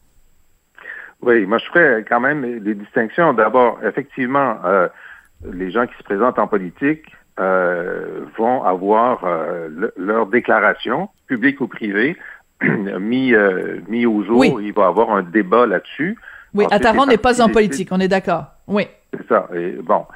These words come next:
Speaker 1: Ensuite, dans le cas de Jeff Fillion, euh, ben, effectivement, lui, il est,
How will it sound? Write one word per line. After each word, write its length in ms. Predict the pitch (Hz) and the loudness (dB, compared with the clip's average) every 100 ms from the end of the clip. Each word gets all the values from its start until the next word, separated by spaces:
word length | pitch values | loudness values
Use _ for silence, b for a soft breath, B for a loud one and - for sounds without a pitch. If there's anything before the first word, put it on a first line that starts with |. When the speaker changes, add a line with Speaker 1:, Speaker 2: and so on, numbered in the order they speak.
| B B B - - | B B B -14 -6
Speaker 1:
Ensuite, 460 | 101 - 160 165 | -6 0 0 2
dans 100 | 113 | 2
le 60 | 113 | 2
cas 140 | 175 165 | 0 0
de 60 | |
Jeff 140 | 127 117 - | 0 -2 -6
Fillion, 480 | 113 135 202 208 - | 0 2 2 -2 0
euh, 360 | 101 101 98 95 | 2 4 4 2
ben, 200 | 107 101 | 2 2
effectivement, 520 | 135 - 127 139 160 | 0 -6 -4 0 0
lui, 180 | 110 135 | 2 0
il 80 | |
est, 120 | 113 | 0